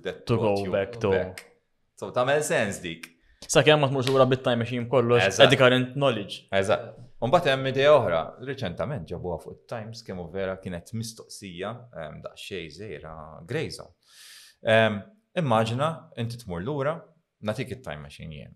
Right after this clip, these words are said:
Speaker 1: so, u tmur lura, u
Speaker 2: You alter
Speaker 1: nitfak
Speaker 2: history.
Speaker 1: ġo kamra,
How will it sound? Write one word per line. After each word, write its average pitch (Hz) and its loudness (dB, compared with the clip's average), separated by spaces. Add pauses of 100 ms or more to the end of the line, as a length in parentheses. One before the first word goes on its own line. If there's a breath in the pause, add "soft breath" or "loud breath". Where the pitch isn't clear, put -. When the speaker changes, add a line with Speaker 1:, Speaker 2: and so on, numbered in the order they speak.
(120)
Speaker 1:
so, 82 -14 (280)
u 107 -10 (240)
tmur 95 -8
lura, 117 -6 (340)
u 110 -8 (460)
Speaker 2:
You 110 2
alter 95 -2
Speaker 1:
nitfak 104 0
Speaker 2:
history. 85 -8
Speaker 1:
ġo 110 2
kamra, 120 -2